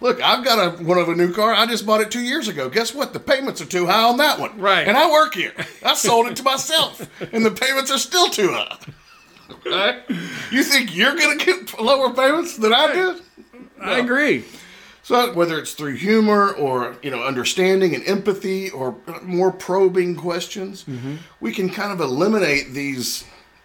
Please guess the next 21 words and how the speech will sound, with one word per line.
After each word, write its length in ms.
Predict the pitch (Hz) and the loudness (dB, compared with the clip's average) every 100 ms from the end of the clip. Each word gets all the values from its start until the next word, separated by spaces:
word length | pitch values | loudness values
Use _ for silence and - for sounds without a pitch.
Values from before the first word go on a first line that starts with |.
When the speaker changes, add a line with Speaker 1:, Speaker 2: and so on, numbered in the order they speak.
| - | -16
Speaker 1:
I 40 | - | -8
don't 80 | 247 | -4
know, 60 | |
I 40 | 170 | -2
wish 220 | 240 226 | -2 0
I 60 | 185 | 0
had 100 | 170 | 0
a 40 | |
better 180 | 147 135 | 0 -2
buzzword 640 | 110 139 127 113 104 104 | 0 0 0 -4 -6 -8
for 220 | - 120 113 | -10 -10 -10
it, 100 | 107 | -10
but, 120 | - | -8
you 120 | 208 | -6
know, 100 | 196 | -4
it's, 220 | 175 - | -6 -8
it's 160 | 175 170 | -14 -6
red 280 | 170 214 180 | -2 -2 -2
herring 460 | 170 185 165 131 | -2 0 2 0
objections. 800 | 113 107 117 - - - - - - | -4 -6 -10 -10 -12 -14 -20 -18 -10
Speaker 2:
Yeah. 220 | 127 | -10